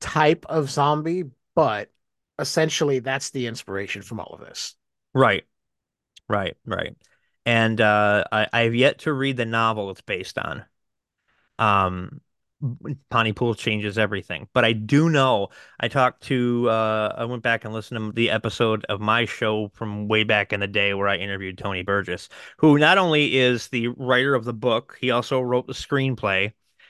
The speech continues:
Speaker 2: and he's also in the movie.
Speaker 1: Yes. Yes,
Speaker 2: He
Speaker 1: I was
Speaker 2: is
Speaker 1: reading that earlier. And
Speaker 2: Yeah,
Speaker 1: go, go ahead
Speaker 2: he
Speaker 1: and let everybody know who he is, 'cause
Speaker 2: he's
Speaker 1: that's
Speaker 2: the,
Speaker 1: funny.
Speaker 2: he's one of the guys singing in there, and, and when the one girl starts having, like, a little bit of a mental, a mental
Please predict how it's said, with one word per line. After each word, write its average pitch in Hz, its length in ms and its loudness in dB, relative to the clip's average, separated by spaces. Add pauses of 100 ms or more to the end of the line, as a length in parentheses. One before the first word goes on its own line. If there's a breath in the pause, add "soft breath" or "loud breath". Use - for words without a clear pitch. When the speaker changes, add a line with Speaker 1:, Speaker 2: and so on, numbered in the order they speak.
Speaker 2:
and 123 120 -2
he's 147 120 2
also 160 400 2
in 160 200 -6
the 143 60 -4
movie. 139 460 -6 (560)
Speaker 1:
Yes. 165 840 2 (160)
Yes, 147 280 6
Speaker 2:
He - 80 4
Speaker 1:
I 160 160 6
was 151 160 4
Speaker 2:
is - 20 0
Speaker 1:
reading 160 280 2
that 139 180 2
earlier. 135 540 2
And 113 240 -2
Speaker 2:
Yeah, 131 160 6
Speaker 1:
go, 104 260 6
go 175 80 6
ahead 190 140 8
Speaker 2:
he 196 60 2
Speaker 1:
and 170 60 4
let 165 100 8
everybody 147 380 4
know 131 160 2
who 135 180 -4
he 123 140 2
is, 151 160 6
'cause 214 140 8
Speaker 2:
he's - 0 -
Speaker 1:
that's 226 200 4
Speaker 2:
the, 196 100 2
Speaker 1:
funny. 190 320 4
Speaker 2:
he's 196 360 0
one 170 160 2
of 170 120 2
the 165 80 -4
guys 147 360 0
singing 165 420 -6
in 117 120 -6
there, 113 180 -4
and, 127 160 -4
and 139 220 -4
when 139 140 -4
the 139 80 -4
one 139 340 -2
girl 147 200 -2
starts 135 280 -6
having, 131 320 -4
like, 117 180 -6
a 117 60 -4
little 120 180 0
bit 123 140 2
of 113 100 0
a 110 60 -2
mental, 110 300 -6
a 117 80 -4
mental 120 560 -4